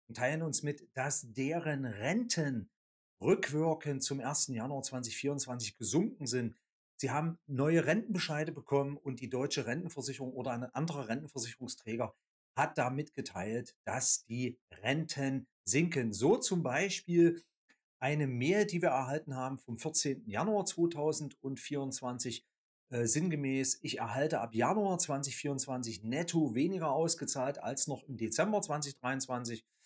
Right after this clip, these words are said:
Ich bekam am dreizehnten Januar, äh, per Post einen neuen Rentenbescheid und staunte nicht schlecht, weil ich weniger Rente ausgezahlt bekomme." Ja, ähm,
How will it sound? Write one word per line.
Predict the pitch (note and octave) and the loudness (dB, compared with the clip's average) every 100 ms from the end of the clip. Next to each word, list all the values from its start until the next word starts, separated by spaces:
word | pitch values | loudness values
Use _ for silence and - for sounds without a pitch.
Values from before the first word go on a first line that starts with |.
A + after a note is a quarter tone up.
| - - _ _ _ _ _ _ _ _ | -20 -20 _ _ _ _ _ _ _ _
Ich | C3+ - | -8 -6
bekam | B2+ A#2 C#3 D3 | -4 -2 -2 -2
am | A2 | -6
dreizehnten | A2 - D#3+ E3 E3+ D3 C3+ | -8 -4 0 4 4 2 -2
Januar, | B2 C#3+ C#3 B2+ B2+ _ _ _ _ - - | -4 -2 -2 -2 -4 _ _ _ _ -18 -6
äh, | C3 | -4
per | A2+ B2 A#2 | -4 0 0
Post | - F3 E3 - | 2 2 2 0
einen | A#2 B2 B2+ G#2+ G2+ | -4 -4 -4 -2 2
neuen | D3 A3+ A3+ F3+ | 4 4 4 2
Rentenbescheid | C#3+ G#3 G3 F3 E3+ C#3 C#3 - | 0 -2 -2 -2 -2 -2 -4 -4
und | B2 | -4
staunte | - - C#3 F#3+ F#3 | -2 0 0 2 0
nicht | D3 - | -2 -4
schlecht, | C3+ C#3 - _ _ _ _ | -2 -2 -4 _ _ _ _
weil | A2+ C#3+ | 0 0
ich | A2+ G#2+ G2 | -2 -6 2
weniger | C3+ G3+ A3+ G#3 D#3 B2 - | 4 6 4 4 2 2 -2
Rente | A#2 F#3 A3+ F#3 | 0 0 0 2
ausgezahlt | E3 E3 - - C3 B2+ | 4 2 2 0 2 0
bekomme." | - - G#2+ F2 E2 _ _ _ _ - | -2 -4 -2 -2 -8 _ _ _ _ -4
Ja, | B2 - - | -4 -4 -4
ähm, | A#2+ A#2+ B2 | -2 0 -2